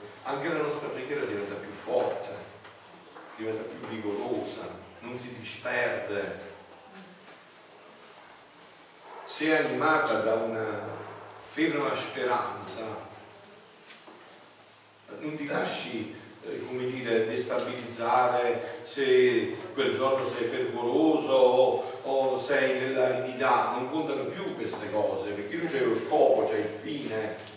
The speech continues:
per cui stai là. Importantissimo questo, no? Il fine fa tutto, lo scopo delinea tutto. Quindi se noi diamo un, eh, un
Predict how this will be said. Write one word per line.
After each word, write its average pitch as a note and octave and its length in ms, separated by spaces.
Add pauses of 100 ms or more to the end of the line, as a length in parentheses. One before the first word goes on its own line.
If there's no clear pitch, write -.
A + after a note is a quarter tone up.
(220)
per A2+ 200
cui C3 120
stai B2 400
là. - 460 (480)
Importantissimo G2+ 920
questo, G2+ 400
no? - 300 (440)
Il - 60
fine E3+ 280
fa A2+ 120 (140)
tutto, - 580 (340)
lo - 100
scopo - 880
delinea A#2+ 400
tutto. - 680 (1600)
Quindi D#3 180
se F3 60
noi F3+ 100
diamo - 180
un, C3+ 200
eh, - 920
un B2 340